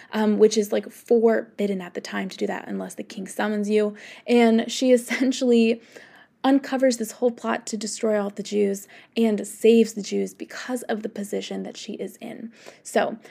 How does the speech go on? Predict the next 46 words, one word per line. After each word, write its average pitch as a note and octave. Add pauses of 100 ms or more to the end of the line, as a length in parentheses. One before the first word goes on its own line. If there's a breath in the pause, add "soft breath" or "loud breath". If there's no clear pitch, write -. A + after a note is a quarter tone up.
(140 loud breath)
that's D#4+
the D4
story. A#3
And A3
eventually B3
Mordecai, G#3
or G#3+
not -
Mordecai, - (200 loud breath)
Haman, A3+
who G3+
is F#3+
the F#3+
right-hand F#3+
man F#3
of -
the G#3
king, C4+ (260 loud breath)
who G#3+
wants G3
to -
kill G3+
all G3
the G3
Jews, G#3+
he D4+
gets B3
killed, G#3 (360 loud breath)
and, G3+
and G3+
Mordecai G3+
now F#3+
has G3+
this - (240 loud breath)
position G3+
of -
power, D4
and G#3+
it's G3+
this G#3+
crazy C4+
redemption A3
story G3+
for G3+
the G3+
Jews. G3+